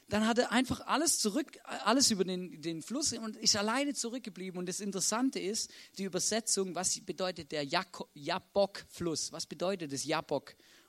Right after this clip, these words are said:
Und Jabok bedeutet sich leeren.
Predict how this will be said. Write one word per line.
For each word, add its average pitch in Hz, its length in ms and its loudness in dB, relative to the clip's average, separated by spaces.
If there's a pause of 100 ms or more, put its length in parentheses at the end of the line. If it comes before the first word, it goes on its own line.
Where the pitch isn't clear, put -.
Und 139 160 -6
Jabok 196 440 -8
bedeutet 170 560 -10 (220)
sich - 340 -6
leeren. 151 500 -8